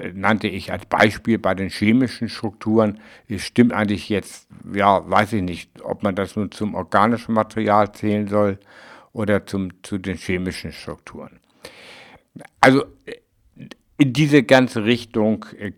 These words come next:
gibt's eben vieles, die nur dadurch, aber das ist eine Frage der Wissenschaftler. Die Wissenschaftler müssen schauen, was gibt es,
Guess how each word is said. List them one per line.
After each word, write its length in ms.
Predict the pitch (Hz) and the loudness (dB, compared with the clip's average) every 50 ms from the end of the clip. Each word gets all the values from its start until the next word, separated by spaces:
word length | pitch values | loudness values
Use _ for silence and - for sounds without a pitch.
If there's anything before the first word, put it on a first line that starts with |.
| _ | _
gibt's 240 | - 123 120 - - | 0 0 0 0 -2
eben 320 | - 101 101 95 104 104 - | -6 -4 -2 0 0 0 -2
vieles, 480 | - - 113 113 110 117 110 110 - | -2 -2 0 2 2 2 0 -2 -2
die 140 | - 107 107 | -2 2 2
nur 280 | 107 104 107 110 110 - | 4 6 8 8 8 8
dadurch, 380 | 90 87 85 92 90 - - | 6 2 -2 -4 -8 -8 -2
aber 160 | - - - | 2 4 4
das 200 | - - 170 165 | 6 6 4 2
ist 140 | - 180 156 | 2 0 -2
eine 340 | 156 147 156 156 156 151 151 - - _ _ _ - | -2 -2 -2 0 0 0 -2 -4 -10 _ _ _ -16
Frage 720 | - - 123 123 131 143 151 151 143 147 151 147 151 151 - _ _ _ - | -6 0 2 4 4 6 4 2 2 2 0 0 0 -2 -6 _ _ _ 4
der 200 | 131 131 127 123 | 4 4 6 4
Wissenschaftler. 720 | 143 143 - 165 131 - - 90 80 - - - - - - | 2 2 2 0 -2 -2 -2 -4 -4 -4 -8 -14 -18 -16 -14
Die 400 | - - 113 143 151 151 - - | -6 -2 -2 -2 -2 -2 -4 -4
Wissenschaftler 760 | 123 156 151 180 170 131 143 165 160 - - 156 156 151 - - | -2 -2 -2 -2 -4 -4 -2 -2 -2 -2 -2 -2 0 0 -2 -2
müssen 540 | - 117 135 143 135 135 147 143 143 139 139 - _ _ _ _ | -4 -4 -2 -2 -4 -4 -6 -8 -8 -8 -10 -12 _ _ _ _
schauen, 720 | - - - - 135 131 - - 151 160 165 175 180 170 - _ _ _ _ _ _ - | -14 -8 -2 2 6 6 8 8 6 4 2 0 -2 -4 -8 _ _ _ _ _ _ -6
was 280 | - 113 139 135 - - | -2 0 0 0 0 0
gibt 360 | - 175 190 - _ - 117 | -2 -2 -2 -2 _ 0 0
es, 340 | 117 135 160 160 - - | 2 2 0 -2 -6 -14